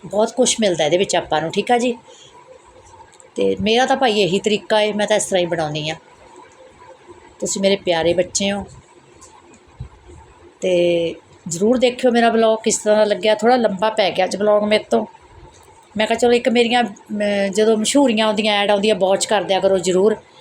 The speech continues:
ਸਲਿੱਪ ਨਾ ਕਰਿਆ ਕਰੋ ਉਹਨਾਂ ਨੂੰ। ਤੇ ਉਹ ਨਾ ਕਰਿਆ ਕਰੋ ਕਿਉਂਕਿ ਉਹਨਾਂ ਦੇ ਨਾਲ ਸਾਨੂੰ ਬਹੁਤ ਫਾਇਦਾ ਮਿਲਦਾ, ਠੀਕ ਆ ਜੀ।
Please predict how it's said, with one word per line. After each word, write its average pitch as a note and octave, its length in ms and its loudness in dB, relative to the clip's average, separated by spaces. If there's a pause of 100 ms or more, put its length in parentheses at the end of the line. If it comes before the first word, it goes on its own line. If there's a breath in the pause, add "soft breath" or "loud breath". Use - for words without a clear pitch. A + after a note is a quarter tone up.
(340 loud breath)
ਸਲਿੱਪ A#3+ 420 0
ਨਾ C4+ 140 2
ਕਰਿਆ F#3+ 220 0
ਕਰੋ E3+ 200 0
ਉਹਨਾਂ F#3+ 180 -2
ਨੂੰ। F3+ 120 -6 (2250)
ਤੇ - 180 0
ਉਹ A#3+ 140 4
ਨਾ C4+ 120 2
ਕਰਿਆ F3 240 0
ਕਰੋ E3 220 0
ਕਿਉਂਕਿ G3 220 -4
ਉਹਨਾਂ A3+ 200 0
ਦੇ B3+ 100 2
ਨਾਲ A#3 160 0
ਸਾਨੂੰ G#3+ 300 -2
ਬਹੁਤ F3+ 280 0
ਫਾਇਦਾ D#3 340 0
ਮਿਲਦਾ, D3 340 -2
ਠੀਕ F#3+ 240 -4
ਆ A#3+ 80 2
ਜੀ। A#3+ 160 0